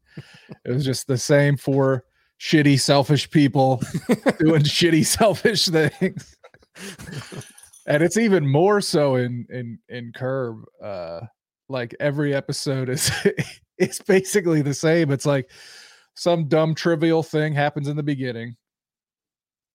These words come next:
Speaker 2: Then, uh,
Speaker 1: Yep.
Speaker 2: it one hundred percent comes back in the end to bite Larry in the ass and make him look like an asshole. <laughs>
Speaker 1: Yep.
Speaker 2: Like,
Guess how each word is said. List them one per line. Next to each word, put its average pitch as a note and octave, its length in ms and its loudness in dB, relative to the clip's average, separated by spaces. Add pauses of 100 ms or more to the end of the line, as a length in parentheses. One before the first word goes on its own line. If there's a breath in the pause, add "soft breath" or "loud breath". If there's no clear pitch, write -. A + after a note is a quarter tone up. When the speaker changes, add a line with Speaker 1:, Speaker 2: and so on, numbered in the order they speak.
Speaker 2:
Then, C3+ 380 -4
uh, A#2 280 -6
Speaker 1:
Yep. G#2+ 140 -4 (500)
Speaker 2:
it B2+ 200 -6 (180)
one B2 260 -8
hundred D#3 260 0
percent D#3+ 460 0 (400)
comes C#3+ 380 0
back D3+ 380 2
in E3+ 100 2
the F3 140 4
end B2 420 0 (120)
to D#3+ 120 2
bite D3 400 0
Larry D3+ 360 0
in D3 80 -2
the D3 100 -2
ass D3+ 300 0
and C3 100 -8
make C3+ 160 -4
him B2+ 100 -6
look C3 140 -6
like B2 160 -2
an A#2+ 80 -8
asshole. - 640 -12 (120)
<laughs> C3+ 120 -6
Speaker 1:
Yep. A#2+ 220 2
Speaker 2:
Like, D#3 180 0